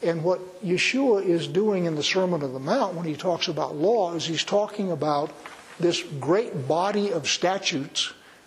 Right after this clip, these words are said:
that have grown up in Judaism, because that's what everybody listening to him thinks of when he says law. If you walk up to a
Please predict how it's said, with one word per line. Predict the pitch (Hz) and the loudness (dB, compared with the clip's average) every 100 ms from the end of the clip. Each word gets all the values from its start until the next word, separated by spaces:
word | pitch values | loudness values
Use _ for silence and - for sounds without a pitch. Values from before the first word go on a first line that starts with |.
| - | -2
that | 170 | 2
have | 147 147 | 2 0
grown | 127 151 180 170 | 0 2 4 2
up | 175 226 156 131 - - - - - - - - | 2 2 2 -2 -10 -18 -20 -20 -20 -20 -20 -6
in | 160 151 139 | -4 -2 -2
Judaism, | 147 302 262 135 120 - 160 - - - - - - 156 | 0 0 2 -2 -4 -6 -12 -16 -20 -20 -20 -20 -16 -2
because | 156 180 156 123 | -2 0 -2 -2
that's | 143 240 - - | -2 0 -2 0
what | 202 | 2
everybody | 196 190 196 170 175 156 | 2 2 2 2 0 0
listening | 139 180 - 233 202 175 156 | 2 0 2 0 -2 -2 -4
to | - 175 | -4 0
him | 147 151 151 | 0 -2 -4
thinks | 147 - 269 294 - | -8 -4 -2 -2 -2
of | 202 139 143 131 - | -2 0 -2 -4 -10
when | 160 | -8
he | 143 135 | -6 -4
says | - 151 135 | -2 -2 -2
law. | 127 135 117 - - - - - - - - - | 0 0 0 -4 -16 -20 -20 -20 -20 -20 -20 -6
If | 165 156 | -4 -2
you | 151 | 0
walk | 143 190 202 | 2 2 2
up | 226 220 | 0 0
to | 208 185 | 2 4
a | 160 | 4